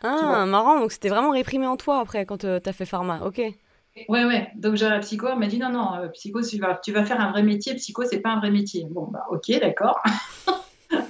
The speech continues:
Speaker 2: Ça, c'est fait. Mais oui, c'est marrant, c'est que on, après, on revient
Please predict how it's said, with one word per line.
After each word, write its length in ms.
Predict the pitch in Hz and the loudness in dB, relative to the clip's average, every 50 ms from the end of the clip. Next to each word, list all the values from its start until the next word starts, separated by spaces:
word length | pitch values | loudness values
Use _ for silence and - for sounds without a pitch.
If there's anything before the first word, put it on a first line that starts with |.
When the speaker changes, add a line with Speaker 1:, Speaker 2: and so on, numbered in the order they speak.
| - 494 494 480 - 523 494 _ _ _ _ _ _ - 330 330 - - - - - 202 - | -2 -2 -2 -2 -6 -10 -12 _ _ _ _ _ _ -10 -8 -8 -8 -10 -12 -16 -18 -8 0
Speaker 2:
Ça, 120 | 208 196 | 0 0
c'est 140 | 190 180 180 | 0 0 -4
fait. 280 | - - 220 254 359 370 - - - - 302 | 0 2 2 2 2 0 -4 -16 -16 -16 -4
Mais 140 | - 226 247 | 0 2 4
oui, 100 | 269 330 339 | 4 4 2
c'est 100 | - 311 | 4 4
marrant, 240 | 277 294 320 339 339 | 6 6 6 6 4
c'est 140 | - 277 - | 2 0 0
que 280 | - 247 226 214 202 | 2 2 2 2 2
on, 420 | 202 185 - - 190 165 120 - - - | -2 -4 -4 -4 -4 -4 -6 -8 -4 0
après, 240 | 117 170 - - 311 | 0 0 2 2 2
on 140 | 277 233 | 2 2
revient 500 | 233 202 233 269 262 220 247 277 285 285 | 2 4 2 2 2 4 2 2 2 2